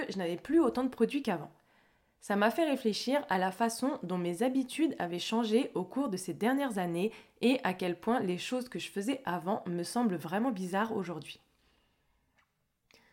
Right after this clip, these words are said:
Peut-être que les habitudes que j'avais avant sont considérées comme normales pour certaines personnes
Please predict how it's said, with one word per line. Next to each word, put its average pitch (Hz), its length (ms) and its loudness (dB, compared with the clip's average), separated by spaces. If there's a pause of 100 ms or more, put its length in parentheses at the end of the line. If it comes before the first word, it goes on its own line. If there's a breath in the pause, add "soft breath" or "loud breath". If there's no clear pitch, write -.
(400 soft breath)
Peut-être 302 500 2
que 262 220 4
les 185 220 0
habitudes 220 480 -2
que 202 100 0
j'avais 185 260 0
avant 185 360 2
sont 226 160 -4
considérées 190 580 -2
comme 208 300 2
normales 190 560 2
pour - 140 -12
certaines 220 360 0
personnes 247 560 0